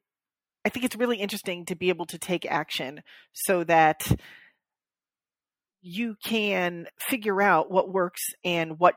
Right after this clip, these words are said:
doesn't work. And, uh, I'm not sure if we caught the end of what you were saying. We might have had just a little bit of another technical gremlin, but I did get the gist of it. And I do agree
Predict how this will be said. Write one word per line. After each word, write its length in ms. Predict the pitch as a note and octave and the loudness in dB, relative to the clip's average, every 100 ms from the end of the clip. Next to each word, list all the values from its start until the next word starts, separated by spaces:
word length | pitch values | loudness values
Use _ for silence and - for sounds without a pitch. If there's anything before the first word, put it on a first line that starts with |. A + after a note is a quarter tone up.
| - | 4
doesn't 260 | F#3 E3 - | 2 2 -4
work. 300 | G#2 - - - _ - | -10 -12 -20 -20 _ 0
And, 400 | G3+ F3+ F3 E3 F3 - | 2 4 4 0 -6 4
uh, 260 | E3 D#3+ | 6 6
I'm 180 | - G3+ | 8 6
not 180 | B3 C#4+ | 8 4
sure 280 | - C#4+ C4 | 4 6 6
if 200 | G#3+ - | 6 0
we 80 | G#3+ | 2
caught 240 | B3+ A3+ | 4 4
the 180 | G3+ - | 2 2
end 240 | F#3+ B3+ | 2 4
of 100 | B3 | 2
what 140 | A#3 A3+ | 2 2
you 60 | |
were 60 | A#3+ | 0
saying. 280 | A#3+ G#3+ G#3 | 2 2 0
We 100 | F#3 | -2
might 280 | F3+ G#3 | 0 2
have 80 | G#3 | 2
had 200 | B3 F#3+ | 4 2
just 160 | F#3+ - | 2 -6
a 60 | |
little 240 | F3+ A3 A#3+ | -6 -2 2
bit 160 | G#3+ | 4
of 140 | G#3+ G3+ | 6 4
another 400 | F3+ F3+ G3 F#3+ | 2 2 2 0
technical 420 | - F3 F3+ F3 | 2 0 0 -4
gremlin, 440 | D#3 D#3 E3 E3+ F3+ | -2 -2 -2 -4 -4
but 260 | F3 E3+ | 2 4
I 100 | D3 | 4
did 180 | E3 G3 | -2 0
get 120 | G3 | 0
the 80 | F#3 | -2
gist 260 | D#3+ F3 - | -4 -4 -2
of 100 | C#3+ | -2
it. 160 | A2 - | -2 -2
And 100 | D#3 | -4
I 80 | |
do 220 | D#3+ F3 F3 | -2 -4 -4
agree 440 | D3+ D#3+ E3 D3+ | -6 -8 -8 -10